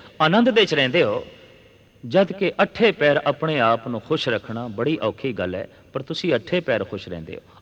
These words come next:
ਅੱਠੇ ਪੈਰ ਪ੍ਰਸੰਨ ਰਹਿੰਦੇ ਹੋ, ਅੱਠੇ ਪੈਰ ਖੇੜੇ ਤੇ ਮਸਤੀ ਵਿੱਚ ਰਹਿੰਦੇ ਹੋ। ਆਖਿਰ ਤੁਹਾਡੇ ਕੋਲ ਐਸੀ ਕੀ ਚੀਜ਼ ਹੈ? ਸਾਨੂੰ ਵੀ ਇਹ ਰਾਜ਼ ਦੱਸੋ।" ਤਾਂ ਕਹਿੰਦੇ ਨੇ,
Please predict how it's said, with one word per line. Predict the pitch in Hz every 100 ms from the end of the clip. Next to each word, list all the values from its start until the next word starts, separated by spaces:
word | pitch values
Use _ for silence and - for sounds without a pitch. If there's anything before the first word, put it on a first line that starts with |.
| 165
ਅੱਠੇ | - 196
ਪੈਰ | 190 160 190
ਪ੍ਰਸੰਨ | - 123 110 98
ਰਹਿੰਦੇ | 95 87 98
ਹੋ, | - - -
ਅੱਠੇ | 196 - 247
ਪੈਰ | 233 220
ਖੇੜੇ | - 170 175
ਤੇ | 180 175
ਮਸਤੀ | 127 - 160
ਵਿੱਚ | 143 110
ਰਹਿੰਦੇ | 117 147 98
ਹੋ। | 90 - - - - _ _ _ _ _ _ _ _ _ _ _ -
ਆਖਿਰ | 170 165 262
ਤੁਹਾਡੇ | - 214 214 269
ਕੋਲ | - 160 123 120 - - - -
ਐਸੀ | 170 165 196
ਕੀ | 170 208 175
ਚੀਜ਼ | - 78 80
ਹੈ? | - - - - _ _ _ _ _ _ _ _ _ _ _ _ _ _
ਸਾਨੂੰ | - - 170 190 190
ਵੀ | 185 -
ਇਹ | 139
ਰਾਜ਼ | 113 107 104
ਦੱਸੋ।" | 104 113 - - - - _ _ _ _ _ _ _ _ _
ਤਾਂ | 156
ਕਹਿੰਦੇ | 147 208 226 143
ਨੇ, | 107 104 -